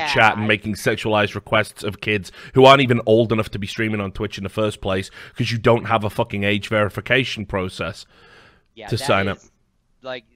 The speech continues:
Speaker 2: it, that's and that's, uh, that opens a whole different legal can of, is that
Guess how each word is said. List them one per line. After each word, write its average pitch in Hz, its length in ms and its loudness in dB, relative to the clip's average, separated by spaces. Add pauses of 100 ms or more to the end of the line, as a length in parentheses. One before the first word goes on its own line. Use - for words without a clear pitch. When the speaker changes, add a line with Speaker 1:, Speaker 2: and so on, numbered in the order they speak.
(160)
Speaker 2:
it, 127 180 -18
that's - 480 -8 (240)
and 131 100 -18
that's, 196 400 -10
uh, 131 260 -16
that 139 120 -10
opens 139 240 -14
a 123 40 -16
whole 117 140 -18
different 110 280 -20
legal 110 260 -20
can 101 220 -20
of, 90 60 -20 (300)
is 101 220 -20 (180)
that 110 140 -14